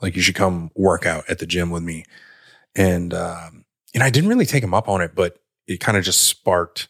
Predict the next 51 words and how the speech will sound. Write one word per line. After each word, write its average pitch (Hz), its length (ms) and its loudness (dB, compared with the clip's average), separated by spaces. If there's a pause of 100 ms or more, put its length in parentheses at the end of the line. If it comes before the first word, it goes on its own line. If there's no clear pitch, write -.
(580)
We 110 100 4
may 110 120 4
have 98 120 2
gone 92 200 2
and 87 80 -10
lifted 85 360 -12
together, 87 320 0
like, 80 160 -6 (340)
once 82 600 -2 (280)
or 87 100 0
twice 82 400 -2
or 92 60 -4
something, - 380 -8 (600)
but, - 320 -2 (640)
you 110 140 4
know, 82 180 0
he 110 140 0
was 95 100 2
part 95 200 0
of 87 40 2
that 87 140 0
catalyst 87 460 -2
to, 92 80 -4
like, 80 120 -4
spark 87 320 -2
that, 87 160 -6
"Okay, 85 260 -12
I - 60 -4
need - 240 -16
to - 80 -20 (160)
do - 160 -8
something. - 500 -2 (280)
You 95 100 -4
know, 85 80 0
I, 87 180 -6 (120)
I, 82 140 -4
I 90 40 -4
need 87 160 -2
to 87 60 -6
do 87 180 -6
something." - 320 -4
So - 220 -4 (600)
I 113 40 2
remember 110 180 4
one 104 140 4
day 95 160 4
I - 20 -2
literally 92 560 -2 (640)
left 104 320 0
my 101 100 4
apartment, 87 560 -2